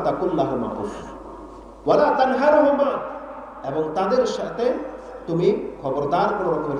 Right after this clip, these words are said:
তিরস্কারমূলক কোনো কিছু করবে না। "ওয়া কুল লাহুমা কাওলান কারীমা", আল্লাহ বলছেন তাদের সাথে কথা বলতে হলে সম্মানজনক কথা বলতে হবে। আল্লাহ সুবহানাহু ওয়া তাআলা এটাকে কি বলেছেন? "ওয়া কাদা রাব্বুক", এটা তোমার রবের একটা চূড়ান্ত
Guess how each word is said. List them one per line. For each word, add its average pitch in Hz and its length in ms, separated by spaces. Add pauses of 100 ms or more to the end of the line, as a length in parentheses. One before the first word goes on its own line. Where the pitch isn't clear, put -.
তিরস্কারমূলক 220 720
কোনো 143 140
কিছু - 220
করবে 101 200
না। - 80 (1000)
"ওয়া 127 160
কুল 233 180
লাহুমা 147 500
কাওলান 233 480
কারীমা", 107 340 (380)
আল্লাহ 120 140
বলছেন 123 180 (140)
তাদের 294 280
সাথে 240 340
কথা 202 180
বলতে 160 320
হলে 135 220 (240)
সম্মানজনক 196 1040
কথা 135 120
বলতে 104 280
হবে। - 220 (1080)
আল্লাহ 165 200
সুবহানাহু 180 480
ওয়া 165 100
তাআলা 147 180
এটাকে 160 220
কি 185 80
বলেছেন? 180 360 (100)
"ওয়া 135 140
কাদা 160 220
রাব্বুক", 285 540 (500)
এটা 143 140
তোমার 165 260
রবের 147 280
একটা 160 200
চূড়ান্ত 170 360